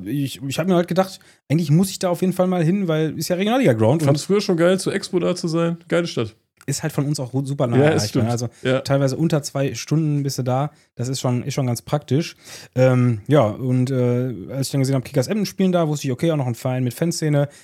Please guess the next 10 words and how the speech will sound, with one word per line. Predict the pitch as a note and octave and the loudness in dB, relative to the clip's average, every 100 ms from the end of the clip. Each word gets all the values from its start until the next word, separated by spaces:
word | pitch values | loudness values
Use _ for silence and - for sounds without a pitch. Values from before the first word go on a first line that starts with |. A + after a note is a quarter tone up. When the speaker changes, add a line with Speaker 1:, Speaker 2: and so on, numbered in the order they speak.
| _ - | _ 0
Speaker 1:
Das | C#3+ - | 0 2
wird | A#2+ D3 | 0 2
den | B2+ | 0
kurzen | - B2+ B2+ A2+ | 0 -2 0 -2
Trip | C3 | -2
auf | G#2+ | -2
jeden | B2 A#2+ | -2 0
Fall | A2 G2 | -2 0
wert | G#2+ A2+ | -2 -2
sein. | - G2+ D3 | -2 -2 -2